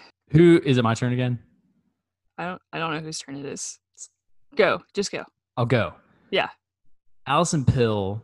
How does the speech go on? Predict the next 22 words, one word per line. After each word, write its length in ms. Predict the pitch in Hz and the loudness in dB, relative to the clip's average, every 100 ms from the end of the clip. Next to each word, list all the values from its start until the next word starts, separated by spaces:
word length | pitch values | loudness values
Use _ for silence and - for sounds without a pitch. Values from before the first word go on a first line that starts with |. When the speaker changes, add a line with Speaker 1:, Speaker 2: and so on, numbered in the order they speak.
| _ _ _ | _ _ _
Speaker 1:
So 760 | - - 147 147 143 139 139 - _ _ - | -10 -4 0 0 2 0 -2 -6 _ _ -14
I'm 140 | 123 | -8
gonna 240 | 123 127 113 | -6 -4 -4
look 220 | 104 98 | -6 -8
through. 600 | - 104 101 98 98 95 - _ _ _ _ _ - | -12 -10 -8 -8 -10 -12 -16 _ _ _ _ _ -6
I 120 | 165 | -4
think 300 | 214 208 - - | -2 -2 -4 -4
other 280 | 143 160 | 0 2
than 180 | 156 139 | 0 -2
Jason 480 | 104 107 120 - 117 | -4 -4 -6 -8 -12
Schwartzman, 1000 | 98 - - 107 120 135 160 180 180 185 170 _ _ _ _ - | -12 -16 -14 -10 -10 -10 -10 -8 -8 -10 -14 _ _ _ _ -2
out 120 | 127 | 0
of 60 | 123 | 0
the 60 | |
people 220 | 110 110 101 | 0 -2 -2
that 100 | 98 | -4
I'm 180 | 98 | -4
covering, 360 | 98 92 92 92 | -6 -8 -8 -10
Alison 360 | 104 139 165 156 | -10 -8 -6 -2
Pill 180 | 131 117 | -2 -2
has 180 | 110 | -4
had 280 | 95 101 98 | -6 -8 -10